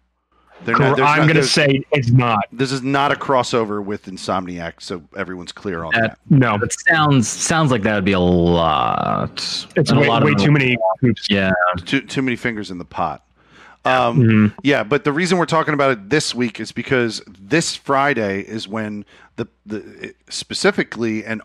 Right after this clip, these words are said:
Speaker 1: only the, the, is it, it's not a closed beta, it's an open beta just for P S four,
Speaker 2: For
Speaker 1: no,
Speaker 2: pre-orders.
Speaker 1: for pre-order P S four. So this
Speaker 2: Mm-hmm.
Speaker 1: Friday, it's pre-order P S four, get a chance to try. Next weekend,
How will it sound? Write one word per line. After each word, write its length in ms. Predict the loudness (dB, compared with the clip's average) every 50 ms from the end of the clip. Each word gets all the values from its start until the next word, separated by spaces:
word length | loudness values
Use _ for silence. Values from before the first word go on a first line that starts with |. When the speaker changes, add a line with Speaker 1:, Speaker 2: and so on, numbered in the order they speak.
| _
Speaker 1:
only 760 | -2 0 2 2 0 0 -2 -2 -4 -4 -8 -10 -12 -16 -18 _ _ _ _ _ _ _ -6
the, 440 | -2 -2 0 0 -2 -4 -6 -10
the, 520 | -14 -10 -8 -8 -6 -6 -8 -8 -10 -10 -12 _ _ _ -14 -10
is 140 | -8 -8
it, 120 | -8 -8 -10 -12
it's 200 | -16 -10 -6 -2
not 120 | 0 0
a 40 | 0
closed 340 | -2 0 0 0 0 -2 -2
beta, 320 | -4 -4 -4 -4 -6 -8 -8 -10
it's 200 | -12 -10 -8 -8
an 120 | -8 -8 -4 -2
open 380 | 0 0 0 0 -2 -4 -4 -2
beta 440 | -2 0 0 0 0 0 0 -2 -4 _ _ _ _ _ _ _ _ _ -20 -14
just 460 | -8 -4 -4 -4 -4 -4 -6 -10 -8
for 100 | -8 -8 -6
P 180 | -4 -2 -2
S 140 | -2 -4 -4
four, 180 | -4 -2 0 0
Speaker 2:
For 60 | 2
Speaker 1:
no, 60 | 2
Speaker 2:
pre-orders. 440 | 2 2 4 4 2 2 0 -2 -4 -6
Speaker 1:
for 140 | -8 -8 -8
pre-order 580 | -8 -8 -4 0 2 2 4 4 2 2 0 -2
P 220 | -4 -4 -2 -2
S 120 | -2 -4 -6
four. 380 | -8 -8 -8 -8 -10 -12 -18 _ _ -20 _ _ -20 -20 _
So 140 | -10 -10 -6
this 240 | -2 0 0 2 4
Speaker 2:
Mm-hmm. 80 | 4
Speaker 1:
Friday, 360 | 4 4 4 2 2 2 0 0
it's 200 | -2 -4 -6 -10
pre-order 640 | -14 -16 -10 -4 0 2 2 4 2 2 2 0 -2
P 240 | -4 -2 -2 0 0
S 140 | -2 -4
four, 460 | -6 -6 -6 -4 -2 -2 -2 -4 -4 -8 -12 _ _ _ _ _ _ -6
get 100 | -6 -6
a 60 | -4
chance 300 | -4 -6 -6 -6 -8 -10
to 100 | -14 -14
try. 420 | -8 -4 -2 -2 -2 -2 -4 -6 -10 _ -20 -20 -20 _ -14
Next 420 | -8 -4 -2 -2 -2 -4 -6 -6
weekend, 540 | -4 -4 -4 -2 -2 -4 -4 -4 -4 -8 -8